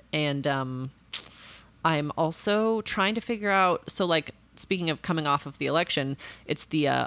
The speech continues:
Omaha Social Ecos-, Social Impact Ecosystem. I, I don't even know the name. That's something, something like that.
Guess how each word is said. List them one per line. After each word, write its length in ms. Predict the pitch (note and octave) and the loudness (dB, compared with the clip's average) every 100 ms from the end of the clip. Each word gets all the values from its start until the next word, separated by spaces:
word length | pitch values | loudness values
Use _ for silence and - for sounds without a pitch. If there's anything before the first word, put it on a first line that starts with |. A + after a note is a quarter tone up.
| - | -2
Omaha 300 | D#3 E3+ E3 | 0 0 0
Social 420 | D#3 D#3 D#3 C#3 - - | 0 0 -2 -2 -4 -6
Ecos-, 500 | D#3+ D3 B2+ - - | -4 -4 -4 -6 -10
Social 340 | - A#3 B3 D#3+ | -2 0 2 2
Impact 380 | F3+ G3 D3+ - | 2 0 -2 -4
Ecosystem. 580 | D3+ A2 - - - - - - - | -6 -6 -8 -8 -8 -10 -14 -12 -4
I, 180 | F#3+ - | -4 -4
I 100 | F3+ | -4
don't 180 | E3 B2+ | -4 -4
even 160 | B2+ A#2 | -6 -4
know 120 | A#2 | -4
the 80 | A2 | -6
name. 280 | - - B2 - | -8 -10 -14 -4
That's 260 | G#3 G#3+ - | -2 -2 -4
something, 500 | B3 G#3 F3 C#3+ - | -4 -2 -2 -2 -4
something 300 | - G#3+ D3 | -6 -4 -4
like 200 | B2 C3 | -4 -2
that. 220 | A#2+ - | -2 -4